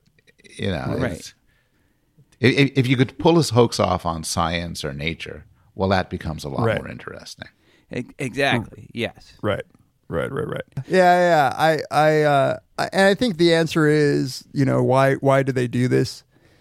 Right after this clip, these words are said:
Speaker 3: Is they're very motivated to, <laughs> to, to vocally disagree with some of the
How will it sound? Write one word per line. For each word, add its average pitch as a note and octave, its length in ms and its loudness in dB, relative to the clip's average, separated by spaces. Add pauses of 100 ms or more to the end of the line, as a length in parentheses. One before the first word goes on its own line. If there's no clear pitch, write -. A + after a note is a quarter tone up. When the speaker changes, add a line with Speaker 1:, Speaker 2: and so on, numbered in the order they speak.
(180)
Speaker 3:
Is E3+ 280 4
they're F3+ 440 2
very D3+ 340 4
motivated B2+ 800 0 (360)
to, C3 600 0 (340)
<laughs> - 340 -20
to, - 760 -2 (100)
to D#3+ 140 -4
vocally C#3+ 560 0
disagree B2 520 -2
with B2 220 0
some A#2+ 380 -2
of A2 340 -8
the A#2 480 -4